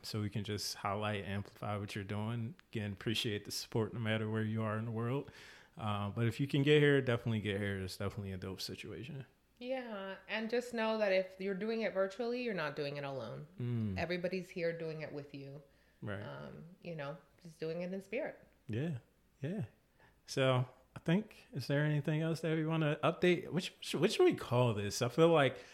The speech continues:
Speaker 1: it's not an episode, but, uh, I don't know. What should we call it?
Speaker 2: You know, I've thought of, like, mini episode as, like, an option 'cause it's, like, a short release.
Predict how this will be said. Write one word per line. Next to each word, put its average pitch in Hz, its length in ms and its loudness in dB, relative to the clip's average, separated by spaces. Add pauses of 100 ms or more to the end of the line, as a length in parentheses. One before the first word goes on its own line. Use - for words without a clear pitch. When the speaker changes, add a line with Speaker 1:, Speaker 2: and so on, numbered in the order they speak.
(160)
Speaker 1:
it's - 160 -8
not 202 200 6
an 180 120 6 (100)
episode, 95 840 0
but, 104 260 -4 (600)
uh, 135 260 -4 (120)
I - 80 -6
don't 160 240 4
know. 101 320 2
What 123 120 -4
should 151 140 -2
we 131 80 -2
call 110 260 0
it? 98 240 -8
Speaker 2:
You 262 140 -2
know, 277 400 2
I've 285 200 -2
thought 320 260 4
of, 285 100 0
like, 240 260 0
mini 202 300 -2
episode 214 600 2
as, 196 180 -2
like, 175 160 -2
an 156 140 -6
option 180 520 -2
'cause 165 200 -6
it's, 156 220 -8
like, 147 160 -4
a 143 80 -6
short 160 320 -4
release. 185 580 -4